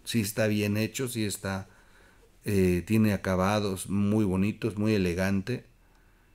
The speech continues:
pero es una, es un desperdicio estúpido. Y se nota luego, luego que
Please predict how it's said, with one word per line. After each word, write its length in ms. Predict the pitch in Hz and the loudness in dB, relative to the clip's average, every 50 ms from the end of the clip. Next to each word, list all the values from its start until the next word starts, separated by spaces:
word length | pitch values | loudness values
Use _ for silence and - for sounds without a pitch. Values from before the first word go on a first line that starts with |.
| _ _ _ _ _ _ _ _ _ _ _ _ | _ _ _ _ _ _ _ _ _ _ _ _
pero 280 | 123 123 120 117 123 | 4 6 6 6 4
es 120 | 135 120 127 | 2 2 2
una, 400 | 127 127 120 107 98 90 85 - - _ _ _ _ _ _ _ _ _ _ | 2 2 2 0 0 -2 -6 -10 -16 _ _ _ _ _ _ _ _ _ _
es 180 | - 113 - - | -4 -2 -2 0
un 100 | 131 127 | 0 -2
desperdicio 600 | 110 - - - - 87 80 101 104 92 - 95 | -2 -4 -6 -6 -6 -6 -4 -4 -6 -4 -6 -6
estúpido. 500 | - - - - 87 - - - - - _ _ _ - - - - - - - _ _ _ | -8 -6 -8 -10 -10 -10 -14 -18 -18 -20 _ _ _ -20 -20 -20 -20 -20 -20 -20 _ _ _
Y 120 | - 156 | 2 2
se 180 | 127 - 185 180 | 8 10 10 10
nota 300 | 185 202 220 226 - 226 | 12 10 8 6 4 4
luego, 380 | 208 175 180 185 185 170 165 151 | 6 6 6 6 6 6 4 4
luego 400 | 131 123 123 127 143 156 160 - | 6 6 6 4 4 0 -2 -2
que 380 | 143 123 120 117 120 120 - | 0 2 2 2 0 -2 -8